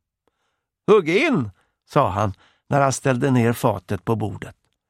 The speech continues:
För den som inte vet kan jag berätta att köttkorv är en grålila sak med dallrig konsistens.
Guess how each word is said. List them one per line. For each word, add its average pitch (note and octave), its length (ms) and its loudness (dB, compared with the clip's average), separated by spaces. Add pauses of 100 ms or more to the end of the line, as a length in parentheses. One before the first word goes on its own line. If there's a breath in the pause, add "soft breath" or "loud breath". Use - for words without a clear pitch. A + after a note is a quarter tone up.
(480)
För B2 80 -2
den B2 200 4
som C#3 180 0
inte C#3 280 0
vet C3+ 500 -4 (320 soft breath)
kan C#3 100 2
jag C3 100 2
berätta B2 420 0
att A#2+ 120 -2
köttkorv D3+ 760 0 (280 soft breath)
är C3 220 2
en A#2+ 120 2
grålila C#3 880 0
sak G#2+ 440 -4
med A#2+ 140 0
dallrig G#2+ 560 -2
konsistens. B2 960 -4